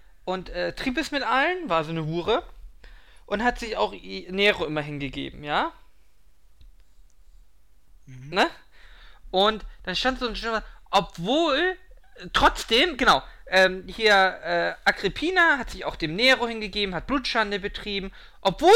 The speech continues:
Speaker 1: sie dies getan hat, hat Nero sie umbringen lassen. Was sagst du dazu?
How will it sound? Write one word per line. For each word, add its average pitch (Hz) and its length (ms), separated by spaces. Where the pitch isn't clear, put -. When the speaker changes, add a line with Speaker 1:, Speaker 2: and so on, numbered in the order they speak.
Speaker 1:
sie 339 100
dies 320 200
getan 233 380
hat, 208 100
hat 226 120
Nero 190 300
sie 175 220
umbringen 151 420
lassen. 131 420
Was 208 160
sagst 214 200
du 170 40
dazu? 139 340